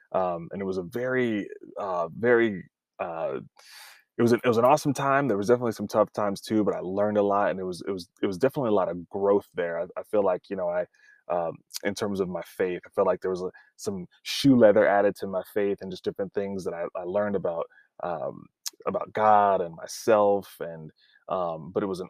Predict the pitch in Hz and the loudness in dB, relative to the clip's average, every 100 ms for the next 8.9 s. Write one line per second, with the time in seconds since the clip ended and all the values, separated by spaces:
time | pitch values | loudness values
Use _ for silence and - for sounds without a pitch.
0 | - 117 107 - 95 - 95 87 82 87 | -10 -6 -6 -8 -14 -8 -6 -6 -8 -12
1 | - - 95 87 85 85 107 95 90 101 | -12 -6 -6 -6 -10 -4 -4 -4 -6 -2
2 | 101 92 87 87 90 92 - 98 92 95 | -2 -4 -6 -8 -2 -2 -2 -4 -4 -4
3 | 92 95 95 92 - - 101 92 87 - | -8 -4 -4 -6 -10 -8 -6 -6 -6 -4
4 | 95 90 - - - - - 92 80 - | -4 -4 -8 -16 -18 -8 2 2 2 2
5 | 110 98 101 98 95 - 101 101 107 107 | 2 2 0 -2 -2 -2 -4 2 4 4
6 | 104 104 101 90 98 98 98 98 - 98 | 4 0 -2 -4 -2 0 2 0 -2 -6
7 | 101 101 98 101 98 78 - 101 98 95 | -6 -6 -6 -6 -4 -4 -4 -6 -4 -4
8 | 101 110 110 107 107 101 107 104 | 0 4 6 6 4 4 4 2